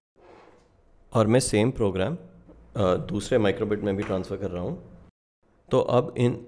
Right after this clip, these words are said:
दोनों माइक्रोबिट में सेम प्रोग्राम जो है, वो डाउनलोडेड है और दोनों रेडियो सेट ग्रुप टू फिफ्टी फ़ाइव पर हैं। तो अगर मैं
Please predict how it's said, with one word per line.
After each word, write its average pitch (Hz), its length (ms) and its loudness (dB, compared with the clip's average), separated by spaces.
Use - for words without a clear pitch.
दोनों 113 300 4
माइक्रोबिट 110 520 0
में 123 200 -2
सेम 110 320 2
प्रोग्राम 104 540 0
जो 107 160 0
है, 104 140 4
वो 110 140 0
डाउनलोडेड 95 520 0
है 165 220 -6
और 104 160 2
दोनों 101 640 2
रेडियो 101 680 2
सेट - 240 6
ग्रुप 113 280 4
टू 113 100 0
फिफ्टी 104 280 -6
फ़ाइव 101 320 0
पर 95 120 2
हैं। 98 240 -2
तो 110 60 2
अगर 101 280 2
मैं 120 260 0